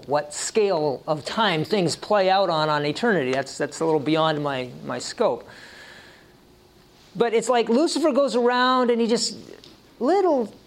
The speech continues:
little, little, little subtle comment type of thing.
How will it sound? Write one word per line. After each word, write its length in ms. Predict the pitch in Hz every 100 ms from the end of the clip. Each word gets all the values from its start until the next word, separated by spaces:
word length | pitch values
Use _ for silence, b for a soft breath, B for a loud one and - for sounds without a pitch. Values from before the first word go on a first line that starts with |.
| _ -
little, 480 | 226 415 440 269
little, 600 | 165 277 381 359 269 185 220
little 500 | 359 415 392 302 190
subtle 800 | - - 349 359 330 302 269
comment 720 | - - 285 294 233 131 107
type 240 | - 143 135
of 80 | 131
thing. 340 | 135 110